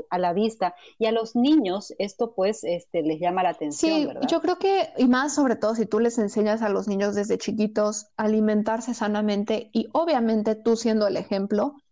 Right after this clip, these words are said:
Speaker 2: porque, pues, si tú le dices a tu hijo, "No, pues, cómete la verdura", y tú te estás comiendo una dona, como que no le va a hacer mucho sentido, ¿no? Entonces, yo creo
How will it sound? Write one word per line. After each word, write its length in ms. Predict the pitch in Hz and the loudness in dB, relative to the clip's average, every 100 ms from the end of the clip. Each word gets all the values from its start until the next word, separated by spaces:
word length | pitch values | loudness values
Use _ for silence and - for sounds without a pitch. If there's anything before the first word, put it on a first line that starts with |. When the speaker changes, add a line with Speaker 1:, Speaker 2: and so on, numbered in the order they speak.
| _ _ _ _ _ | _ _ _ _ _
Speaker 2:
porque, 680 | 233 220 220 214 208 - - | 0 0 2 2 2 -2 -2
pues, 260 | 226 214 - | -4 -4 -6
si 160 | - 233 | -2 0
tú 120 | 269 | 2
le 60 | |
dices 240 | 269 262 254 | 2 0 0
a 100 | 226 | 0
tu 100 | 226 | 0
hijo, 200 | 214 220 | 0 0
"No, 180 | 226 269 | 0 0
pues, 140 | 269 | 0
cómete 320 | 269 302 311 | 0 0 0
la 100 | 233 | -2
verdura", 400 | 180 202 208 214 202 | 0 0 2 2 2
y 60 | |
tú 120 | 196 | 0
te 80 | 196 | -2
estás 220 | 214 208 202 | 0 -2 -2
comiendo 360 | 208 208 202 | -2 0 0
una 180 | 214 185 | 0 0
dona, 460 | 185 196 202 254 - _ _ _ _ - | 0 0 0 -2 -6 _ _ _ _ -6
como 240 | 220 208 | 0 0
que 80 | 208 | 2
no 100 | 214 | 2
le 100 | 226 | 2
va 80 | 220 | 0
a 20 | |
hacer 180 | 214 214 | -2 0
mucho 260 | 208 202 202 | -2 -2 -6
sentido, 440 | - - 196 - | -6 -2 -2 -2
¿no? 120 | 214 220 | -2 -2
Entonces, 320 | 226 226 220 | -2 0 0
yo 100 | |
creo 100 | 226 | 0